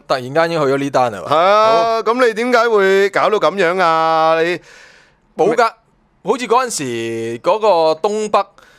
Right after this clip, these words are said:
Speaker 1: 突然間冇電，噉跟住閂埋啲窗話凍吖嘛，噉轉個頭又燒炭，噉咪一家K O噉樣咯。
Speaker 2: 唔係，嗰個係停電冇抽氣扇，突然間。
Speaker 1: 係，係，係，
Speaker 2: 唉，
Speaker 1: 突然間冇抽氣扇。
Speaker 2: 噉，
Speaker 1: 哦，嗰個係。
Speaker 2: 啊，噉啊，噉啊，真係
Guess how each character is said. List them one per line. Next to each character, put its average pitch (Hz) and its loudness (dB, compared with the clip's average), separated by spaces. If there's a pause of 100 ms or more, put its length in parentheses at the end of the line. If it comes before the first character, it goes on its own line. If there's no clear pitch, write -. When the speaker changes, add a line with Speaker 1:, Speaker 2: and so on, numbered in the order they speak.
(240)
Speaker 1:
突 165 0
然 160 -2
間 226 2
冇 170 0
電， 147 -4
噉 202 -2
跟 202 0
住 196 -2
閂 202 0
埋 156 0
啲 - -4
窗 196 0
話 151 2
凍 151 -2
吖 170 0
嘛， 147 0
噉 180 -10
轉 170 -8
個 160 2
頭 107 -2
又 220 -4
燒 185 0
炭， 143 0
噉 156 -6
咪 156 -4
一 160 2
家 156 2
K 156 -2
O 147 2
噉 127 -10
樣 127 -8
咯。 131 -6
Speaker 2:
唔 156 2
係， 175 0
嗰 170 -4
個 220 4
係 170 -2 (340)
停 113 -12
電 120 -8
冇 131 -6
抽 170 -2
氣 151 0
扇， 135 -10
突 - -
然 107 -8
間。 143 0
Speaker 1:
係， 147 2
係， - -2
係， 143 2
Speaker 2:
唉， 180 2
Speaker 1:
突 - -
然 - -
間 160 -2
冇 151 0
抽 160 -4
氣 139 -2
扇。 127 -14
Speaker 2:
噉， - -2
Speaker 1:
哦， 156 2
嗰 160 0
個 170 0
係。 - 2
Speaker 2:
啊， 185 0
噉 160 -2
啊， 175 -2
噉 196 2
啊， 175 0
真 196 -2
係 147 -2